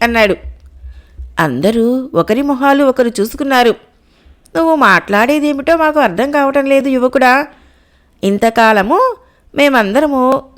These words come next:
కలిసి కట్టుకొని తివాసీలు ఖరీదు చేస్తున్నాము. ఒక్కరే కొనటం ఎలా సాధ్యపడుతుంది? ఒకవేళ నువ్వు చెప్పినట్టుగా ఒక్కరమే కొంటే మిగతా వాళ్ళం ఏమైతాము? మేమందరము వేరువేరు ప్రాంతాలకు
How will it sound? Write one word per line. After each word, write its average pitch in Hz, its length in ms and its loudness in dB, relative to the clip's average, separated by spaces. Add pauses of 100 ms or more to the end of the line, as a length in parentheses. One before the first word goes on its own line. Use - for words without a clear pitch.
(120)
కలిసి 185 340 2
కట్టుకొని 254 480 -2 (140)
తివాసీలు 294 500 0
ఖరీదు 262 460 0
చేస్తున్నాము. 233 540 -2 (800)
ఒక్కరే 185 420 2
కొనటం 247 380 -4
ఎలా 233 180 2
సాధ్యపడుతుంది? 254 920 0 (680)
ఒకవేళ 254 520 2
నువ్వు 302 300 -2
చెప్పినట్టుగా 254 800 0 (460)
ఒక్కరమే 240 520 0
కొంటే 277 680 0 (100)
మిగతా 190 320 0
వాళ్ళం 294 240 2
ఏమైతాము? 262 640 0 (580)
మేమందరము 269 760 2
వేరువేరు 233 460 2
ప్రాంతాలకు 233 640 0